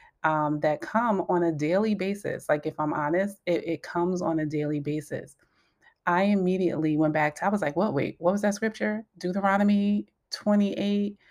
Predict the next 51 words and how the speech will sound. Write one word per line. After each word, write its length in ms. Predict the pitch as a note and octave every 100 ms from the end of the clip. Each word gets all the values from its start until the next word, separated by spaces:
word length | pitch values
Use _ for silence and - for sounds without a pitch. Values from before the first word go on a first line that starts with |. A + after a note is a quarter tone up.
| - -
Okay, 260 | E3+ F3 D#3+
what 180 | F3 F#3+
did 100 | F#3
it 140 | F3+
say?" 260 | - D#3+ D#3
Like, 220 | D#3 D#3+ - -
and 160 | G3 E3+
I, 280 | F3 F3+ -
I 140 | F#3 G3
didn't 160 | A3
have 180 | G3 F3+
the 80 | F3
whole 240 | F#3 E3+
scripture 340 | F3+ F#3+ F#3+ F3+
memorized, 560 | F3+ F3+ F3 F3+ F3
but 100 | D3+
the 60 | -
part 280 | - F#3+ F#3+
that 120 | F3+
I 120 | E3
knew 280 | F3 B3 B3+ _ _ -
<laughs> 720 | G3+ - - - - - - -
was 200 | F3+ F3
that 360 | D#3+ D#3 D3 - - -
the 100 | E3
Lord 240 | E3+ F3
said 220 | F3+ E3
he 80 | E3+
would 180 | D#3 C#3+
bless 240 | D#3 D#3+
the 80 | E3
works 260 | D#3 D#3 -
of 60 |
my 140 | D3 D3
hands 580 | G3+ G#3 G3+ G3+ G3+ _ - - -
and 260 | F3 E3 D#3+
that 180 | D3+ -
I 60 |
would 160 | D#3 D3+
be 100 | D3+
a 80 | D3+
lender 320 | F3 F3+ E3+
to 180 | - E3
many 240 | D3+ D3+
nations 640 | D#3+ F3 F3+ F3 E3+ E3 -
and 160 | E3 D3+
not 180 | C#3+ D3
a 60 |
borrower. 500 | C#3+ C#3+ C#3+ C#3+ - - - - -
And 100 | E3+
so 240 | E3+ D#3+